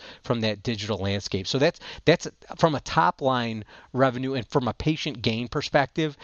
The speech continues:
that's one of the things that's really critical is seeing how m-, where your patient's coming in from, and then really diagnosing how quick do I get them from, from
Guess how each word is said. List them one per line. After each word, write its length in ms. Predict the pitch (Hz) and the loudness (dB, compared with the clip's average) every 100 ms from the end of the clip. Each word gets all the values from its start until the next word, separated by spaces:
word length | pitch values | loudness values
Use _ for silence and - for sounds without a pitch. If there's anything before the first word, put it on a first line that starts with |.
| - - - | -18 -10 0
that's 240 | 151 - | 0 0
one 180 | 160 165 | -2 -2
of 60 | 135 | -2
the 100 | 113 | 0
things 220 | 139 120 | 0 0
that's 200 | 104 - | -4 -4
really 300 | 123 131 113 | -2 -2 -2
critical 480 | - 131 123 113 107 | -2 -2 -2 -2 -4
is 100 | 101 | -2
seeing 400 | - 131 117 101 - - | -2 -2 -2 -8 -14 -8
how 220 | - 151 | 0 0
m-, 180 | 175 165 | 0 -6
where 320 | - 123 160 185 | -2 2 4 2
your 160 | 160 | -4
patient's 380 | - 151 - 139 | 0 -2 -2 -4
coming 340 | - 131 113 | 0 0 0
in 160 | 110 123 | -2 -4
from, 360 | - 160 156 156 - - - - | -2 0 -2 -6 -18 -20 -20 2
and 160 | 135 139 | 2 4
then 260 | 131 120 | 0 -2
really 280 | 110 156 160 | -2 0 0
diagnosing 640 | 147 139 127 131 123 120 98 - - | 2 2 0 -4 -4 -4 -6 -14 -8
how 280 | - 165 | -2 -2
quick 520 | 175 - 160 151 - - _ _ _ _ - _ _ | -2 -6 0 0 0 -8 _ _ _ _ -20 _ _
do 240 | 131 120 147 | -4 0 2
I 100 | 139 | 2
get 280 | 113 151 - | 0 -2 0
them 180 | 117 | -2
from, 500 | 113 - 117 110 101 95 - - | -4 0 2 2 -2 -8 -16 -20
from 400 | - - 117 110 | -6 0 0 -2